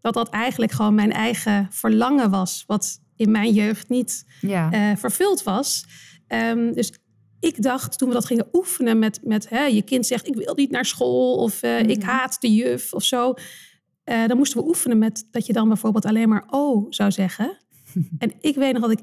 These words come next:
Speaker 1: echt dacht, "Nu komt het plafond naar beneden."
Speaker 2: Ja.
Speaker 1: Dit kan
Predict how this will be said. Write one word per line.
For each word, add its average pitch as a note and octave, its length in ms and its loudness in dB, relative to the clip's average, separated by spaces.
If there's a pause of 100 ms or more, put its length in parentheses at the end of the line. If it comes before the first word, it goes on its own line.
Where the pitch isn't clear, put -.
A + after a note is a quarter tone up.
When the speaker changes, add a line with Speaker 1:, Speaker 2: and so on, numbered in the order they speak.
Speaker 1:
echt F#4 280 -2
dacht, A3 480 -2
"Nu C#4 120 4
komt C4 180 0
het A3+ 120 -4
plafond A#3+ 360 0
naar F#3+ 120 4
beneden." G#3 520 2
Speaker 2:
Ja. G3 340 2
Speaker 1:
Dit - 300 -2 (200)
kan F4+ 200 0